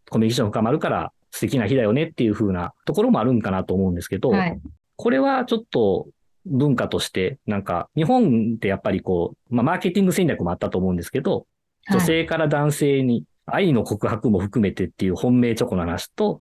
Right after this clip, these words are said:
Speaker 1: そこじゃない義理チョコみたいなところで、まあ、義理的にって言ってますけど、まあ、お世話になってるからあげるっていう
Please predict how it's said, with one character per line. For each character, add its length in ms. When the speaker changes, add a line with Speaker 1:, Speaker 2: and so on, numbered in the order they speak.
Speaker 1:
そ 140
こ 140
じ 60
ゃ 40
な 120
い 60
義 140
理 100
チ 100
ョ 40
コ 80
み 120
た 80
い 20
な 80
と 80
こ 120
ろ 100
で、 300
ま 140
あ、 20
義 140
理 140
的 220
に 100
っ 40
て 100
言 140
っ 20
て 120
ま 80
す 100
け 80
ど、 220
ま 100
あ、 20
お 60
世 80
話 80
に 40
な 80
っ 40
て 80
る 80
か 100
ら 80
あ 60
げ 100
る 160
っ 20
て 120
い 60
う 160